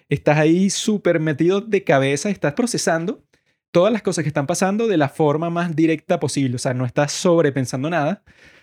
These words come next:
porque tú cuando eres niño, bueno, apenas piensas, mucho menos sobrepiensas, ¿no? Entonces ese mundial creo que fue muy genial porque eso, pues, tengo conciencia de él,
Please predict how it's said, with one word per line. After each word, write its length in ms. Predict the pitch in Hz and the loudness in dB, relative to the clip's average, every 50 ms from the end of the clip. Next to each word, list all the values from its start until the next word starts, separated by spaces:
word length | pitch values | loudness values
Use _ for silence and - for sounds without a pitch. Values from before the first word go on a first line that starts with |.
| _ _ _ - | _ _ _ 2
porque 200 | 156 151 151 143 | 2 4 4 2
tú 80 | 147 | 2
cuando 260 | 143 175 170 175 175 | 2 0 0 0 0
eres 120 | 175 180 170 | 0 0 0
niño, 300 | 170 170 170 175 190 180 | 0 0 0 0 0 0
bueno, 260 | 156 151 143 123 120 127 - _ _ _ _ _ _ _ _ _ _ _ _ _ _ _ _ _ _ - | 0 0 0 -2 -2 -4 -8 _ _ _ _ _ _ _ _ _ _ _ _ _ _ _ _ _ _ 2
apenas 420 | 143 147 - 165 156 165 185 185 | 4 4 6 4 4 4 2 -2
piensas, 640 | - 180 175 175 160 135 - - 110 - - - - - | -2 -2 0 0 0 -2 -4 -6 -10 -12 -14 -16 -12 -8
mucho 260 | 139 139 143 - 175 | -6 -4 -2 0 0
menos 220 | 165 170 175 170 | 0 0 0 -2
sobrepiensas, 640 | - - 190 170 151 127 117 131 139 135 123 - 123 | 0 2 4 4 4 2 0 0 0 -2 -2 -4 -6
¿no? 200 | 123 156 196 _ _ _ _ - - - - - - - - - - _ _ _ _ _ _ _ | -8 -8 -8 _ _ _ _ -20 -20 -20 -20 -20 -20 -20 -20 -20 -20 _ _ _ _ _ _ _
Entonces 420 | - 160 156 151 175 175 170 220 240 | -2 0 2 2 2 0 0 0 0
ese 140 | 240 269 | 0 0
mundial 480 | 247 214 175 160 160 165 170 175 196 190 | 0 0 2 2 2 2 2 0 -2 -2
creo 120 | - 202 202 | -2 -2 -2
que 60 | 185 | -2
fue 140 | - 165 160 | -2 -4 -4
muy 240 | 165 185 196 202 185 | -2 -2 -2 -4 -4
genial 500 | - - 202 196 196 185 175 170 180 202 | -4 -4 -4 -4 -2 -2 -2 -4 -4 -6
porque 300 | - 226 196 - 143 139 | -8 -8 -4 -2 -2 -2
eso, 180 | 139 - 135 | -2 -4 -6
pues, 380 | - 139 139 135 123 - - _ _ _ _ _ - | -6 -6 -6 -6 -8 -10 -16 _ _ _ _ _ 0
tengo 300 | - 160 165 190 214 208 | 0 0 2 0 -4 -4
conciencia 640 | 233 196 165 143 - 170 175 175 170 - 214 208 | -2 -2 -2 -2 -2 -2 -2 -2 -2 -2 -2 0
de 200 | 202 165 151 156 | 2 2 2 2
él, 180 | 175 247 - | 0 -2 -6